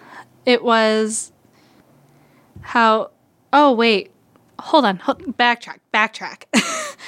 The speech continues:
Um, okay, so with the kids, there's joint custody, but also Ye has agreed to pay a monthly two hundred thousand dollars in child support.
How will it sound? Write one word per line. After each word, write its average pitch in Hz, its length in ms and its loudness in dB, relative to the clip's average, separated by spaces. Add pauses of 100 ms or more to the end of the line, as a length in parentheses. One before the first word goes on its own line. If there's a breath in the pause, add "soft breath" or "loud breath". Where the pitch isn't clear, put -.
(320 loud breath)
Um, 240 340 2
okay, 247 300 0
so - 160 0
with 247 140 0
the 302 80 -4
kids, 233 680 -4 (540 soft breath)
there's 233 160 2
joint 262 280 0
custody, 247 400 -2
but 240 160 -2
also 226 640 2 (100)
Ye 220 400 0
has 226 480 -4
agreed 226 340 0
to 233 80 -4
pay 233 180 -2
a 208 60 0
monthly 208 400 0
two 294 280 2
hundred 285 380 4
thousand 214 360 0
dollars 202 560 0
in 240 100 0
child 214 400 -6
support. - 460 -10